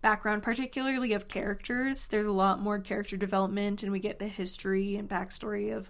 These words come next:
a lot of the side characters, um, in the books that we don't get. We also get a better understanding of how the Capitol works and more specific definitions of, like, things that are in the books. So, like, mutts, we understand better because of the books. We understand the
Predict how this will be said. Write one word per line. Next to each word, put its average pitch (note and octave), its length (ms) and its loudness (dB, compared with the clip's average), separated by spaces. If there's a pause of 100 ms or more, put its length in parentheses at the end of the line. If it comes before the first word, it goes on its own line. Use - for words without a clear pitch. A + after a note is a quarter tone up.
a G#3 60 -2
lot G3 160 2
of G3+ 80 -8
the F3+ 80 -12
side A#3 320 2
characters, G3+ 800 2 (400)
um, G#3 320 0
in G#3 140 0
the G#3 60 0
books G#3+ 240 0
that G#3 100 2
we G3+ 100 4
don't G#3 220 0
get. G3+ 180 4
We A3 120 6
also A3+ 240 8
get A3 140 4
a G#3+ 40 2
better G#3 320 2
understanding G#3 720 0
of G#3+ 80 -2
how G#3 200 2
the G#3 80 -2
Capitol F#3+ 460 0
works G3+ 640 2 (220)
and A#3+ 140 4
more A#3 140 4
specific A3 500 -2
definitions G#3+ 800 -4
of, G3+ 260 0
like, - 180 -8
things F#3+ 400 -4
that G3 120 -4
are F#3+ 100 -4
in G#3 220 -4
the C#4+ 80 0
books. F4+ 400 6
So, A3 120 0
like, G#3 240 -4
mutts, G#3 560 0
we G#3+ 120 -2
understand G3+ 540 -2
better G3+ 280 0
because G3 340 -2
of F#3+ 180 -2
the - 60 -6
books. G3+ 420 0
We G#3+ 80 2
understand G#3 520 -2
the G3+ 340 -2